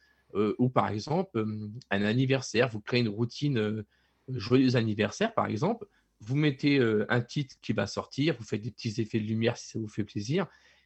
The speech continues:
mais voilà, on peut faire énormément de choses. Et pour conclure, euh, et pour conclure là-dessus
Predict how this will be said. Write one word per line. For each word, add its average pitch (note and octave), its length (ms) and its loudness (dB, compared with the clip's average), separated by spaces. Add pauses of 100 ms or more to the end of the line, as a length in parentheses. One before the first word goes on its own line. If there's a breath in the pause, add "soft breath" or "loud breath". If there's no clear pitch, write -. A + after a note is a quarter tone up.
(100)
mais G#2+ 100 2
voilà, A2 280 2
on G#2 60 0
peut A#2+ 140 -2
faire - 300 0
énormément B2+ 460 2
de A#2+ 60 -2
choses. - 280 -6 (340 soft breath)
Et C3 120 6
pour C3+ 240 -2
conclure, C3+ 500 0
euh, A2 140 2 (1500)
et A#2 80 6
pour C3 220 0
conclure C#3 320 0
là-dessus F3 500 -2